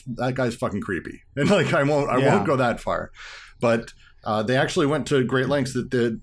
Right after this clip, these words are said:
Speaker 1: there's a, there's actors in this brought from Craigslist, but the only other real actor is, uh, a guy named, uh, Adam Pearson, who plays a deformed guy.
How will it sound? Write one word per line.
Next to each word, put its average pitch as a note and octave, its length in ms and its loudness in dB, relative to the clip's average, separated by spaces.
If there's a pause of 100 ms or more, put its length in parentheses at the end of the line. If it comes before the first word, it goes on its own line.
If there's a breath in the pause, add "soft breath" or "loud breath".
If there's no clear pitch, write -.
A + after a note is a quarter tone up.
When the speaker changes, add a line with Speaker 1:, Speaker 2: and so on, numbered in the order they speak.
Speaker 1:
there's C3+ 260 0
a, C#3+ 120 4
there's C3 300 0
actors C3+ 380 0
in D#3+ 120 0
this D#3+ 200 -2
brought A#2+ 360 -2
from A#2+ 160 -2
Craigslist, B2 500 0
but G#2 120 -8
the B2+ 80 -2
only D3+ 240 0
other C3+ 200 2
real B2+ 440 0
actor A2+ 560 -2 (440 loud breath)
is, A2 360 0
uh, G#2+ 320 0 (100)
a G#2+ 240 0
guy B2 220 0
named, A#2 260 0
uh, G2 340 -2
Adam B2+ 280 0
Pearson, C3 420 -2
who G2 160 -6 (180)
plays G#2+ 200 -2
a G#2+ 40 -2
deformed G#2+ 540 -2
guy. D#2 240 -4